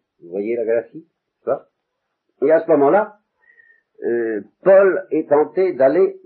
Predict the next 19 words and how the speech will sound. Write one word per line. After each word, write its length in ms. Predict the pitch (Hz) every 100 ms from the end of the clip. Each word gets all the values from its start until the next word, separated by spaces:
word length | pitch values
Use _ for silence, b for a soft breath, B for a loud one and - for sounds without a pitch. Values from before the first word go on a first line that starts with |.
| -
dit 220 | - 143
le 140 | 117
texte, 280 | - 175 - -
en 180 | 170 151
Asie. 340 | 127 98 _ _ _ _ _ _ _ _ _ _ _ _ _ -
Les 280 | 117 151
exégètes 380 | 151 127 131 131
ont 60 | 107
quelques 280 | 135 87 123
raisons 240 | 131 120
de 60 | 90
penser 360 | 107 123 170
que 80 | 170
l'Asie 380 | 107 127 127 139
en 80 | 196
question, 460 | 101 - - 170 - - -
c'est 140 | 127 -
la 160 | 123
côte 420 | - 190 180 143